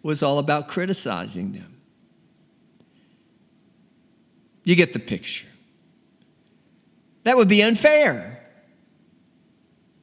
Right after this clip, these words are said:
because the material dimension is not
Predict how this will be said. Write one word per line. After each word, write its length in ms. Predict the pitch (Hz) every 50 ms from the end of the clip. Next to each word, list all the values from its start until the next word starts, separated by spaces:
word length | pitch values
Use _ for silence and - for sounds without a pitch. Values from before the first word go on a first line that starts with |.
| _ _ -
because 380 | 185 185 - 214 208 185 170 190
the 80 | 202
material 520 | 202 214 214 - - 285 302 294 269 240 196
dimension 800 | 170 185 185 196 233 254 240 - - 196 190 190 196 190 190 - - - _ _ _ _ -
is 180 | 202 220 196
not 280 | 262 294 302 294 - -